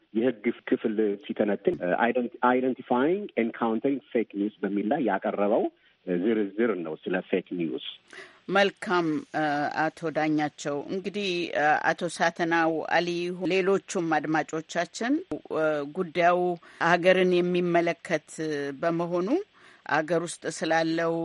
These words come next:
Speaker 2: የፈጠራ ወሬ፣ ከጎሳ ጋር ተያይዞ፣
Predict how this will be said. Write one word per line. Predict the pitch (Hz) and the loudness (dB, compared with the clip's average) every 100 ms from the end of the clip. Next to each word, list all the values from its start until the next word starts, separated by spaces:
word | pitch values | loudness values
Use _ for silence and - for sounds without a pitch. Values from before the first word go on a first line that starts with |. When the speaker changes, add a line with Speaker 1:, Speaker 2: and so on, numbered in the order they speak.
| 165 | -4
Speaker 2:
የፈጠራ | 160 151 143 - 175 - 156 156 147 | -2 -2 -2 -2 -2 0 0 0 0
ወሬ፣ | 151 151 151 151 147 _ _ | -2 -4 -4 -6 -8 _ _
ከጎሳ | 180 151 170 165 175 143 | -4 -2 -2 2 2 2
ጋር | 160 156 | 0 -2
ተያይዞ፣ | - 151 147 151 | -2 0 0 -2